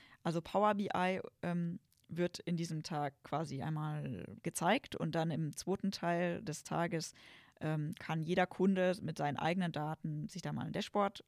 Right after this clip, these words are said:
zusammenbauen unter Hilfe vom Partner oder er kann Beispieldaten nehmen und, ähm, das finden wirklich alle super. Also Dashboard in a Day,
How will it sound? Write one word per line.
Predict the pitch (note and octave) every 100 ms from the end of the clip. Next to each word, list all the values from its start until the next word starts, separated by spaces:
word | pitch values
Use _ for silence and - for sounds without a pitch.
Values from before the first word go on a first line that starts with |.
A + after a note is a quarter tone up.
| -
zusammenbauen | - F3+ F3+ G3+ - _ - F3 F3+ G3 - _ _ -
unter | E3+ G#3
Hilfe | F3+ F#3+
vom | - E3
Partner | F#3+ G3+ G3+ G#3 - - - -
oder | - E3
er | -
kann | E3+ D#3
Beispieldaten | F3+ - G3+ G3 F#3+ G3
nehmen | F#3+ F#3 F#3+ - _ - -
und, | D3+ D3+ D3 -
ähm, | D#3
das | E3
finden | - D#3+ D#3
wirklich | D#3 -
alle | - C#3+
super. | C#3 D3+
Also | C3 D3 D3 D#3 - - - _ _ -
Dashboard | G3+ B3 A#3+ G#3+
in | G3+
a | F3+
Day, | F3 E3+ -